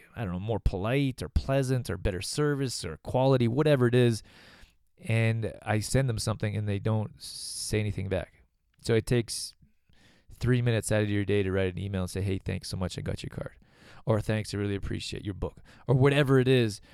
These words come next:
And to me, w-, if I go out of my way to handwrite a note, stamp it, and mail it, I mean, to me, that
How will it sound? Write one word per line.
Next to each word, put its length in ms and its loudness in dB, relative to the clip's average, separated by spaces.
And 380 2
to 120 4
me, 240 4
w-, 220 2
if 120 -2
I 160 4
go 160 6
out 100 8
of 80 4
my 140 4
way 180 4
to 120 2
handwrite 720 2
a 60 2
note, 500 2
stamp 520 -2
it, 100 0
and 180 -8
mail 280 0
it, 160 -4
I 60 0
mean, 320 0
to 140 2
me, 240 2
that 220 4